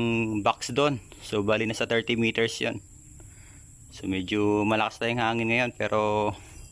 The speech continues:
titignan lang na naman natin yung ano, mga hunters, mga lipa-, yung lipad ng pellet. Yan. So, itatry natin ngayon dito. So, bali, output pala ng ano natin, ah,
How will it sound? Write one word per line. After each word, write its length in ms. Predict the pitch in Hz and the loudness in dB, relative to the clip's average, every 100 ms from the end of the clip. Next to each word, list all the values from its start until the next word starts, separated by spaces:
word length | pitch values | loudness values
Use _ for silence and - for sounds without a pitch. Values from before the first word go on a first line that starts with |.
| - - - - - | -20 -20 -20 -20 -6
titignan 480 | - 120 127 135 139 | -2 -2 0 2 2
lang 80 | 139 | 2
na 160 | 139 135 | 2 2
naman 160 | 139 | 2
natin 240 | 135 - 135 | 2 0 -2
yung 160 | 135 | 0
ano, 160 | 131 131 131 | 2 2 2
mga 400 | 127 123 120 123 | 2 4 4 2
hunters, 320 | 127 139 131 | -2 -2 0
mga 160 | 120 | 0
lipa-, 220 | 117 - - | 0 -2 0
yung 80 | 123 | 0
lipad 320 | 120 117 113 | 2 0 -2
ng 80 | 117 | 0
pellet. 320 | 117 110 120 - - - - - - - - - - | 0 0 -2 -6 -14 -16 -18 -20 -20 -20 -20 -20 -10
Yan. 160 | 110 110 - - - - - - - - - - | -8 -8 -10 -20 -20 -20 -20 -20 -20 -20 -20 -18
So, 480 | - - 107 104 101 | -8 0 2 2 2
itatry 320 | - 110 113 | -2 0 0
natin 400 | 113 113 110 110 | 2 0 0 -2
ngayon 160 | 113 110 | 0 0
dito. 240 | 107 123 - - - - - - - - - - - - - - | -2 -4 -6 -18 -20 -20 -20 -20 -20 -20 -20 -20 -20 -20 -20 -12
So, 160 | - | -2
bali, 880 | 110 117 123 127 127 127 127 127 120 - - - - - - - | 2 2 2 2 2 2 2 0 -2 -6 -16 -14 -16 -16 -14 -2
output 400 | 120 123 131 131 | 0 2 -2 -2
pala 240 | 131 131 | -2 0
ng 160 | 131 131 | 0 0
ano 80 | |
natin, 480 | 131 131 131 123 143 - - | 2 2 2 0 0 -4 -2
ah, 880 | 110 110 110 110 110 110 107 110 | 0 2 2 2 0 0 -2 -6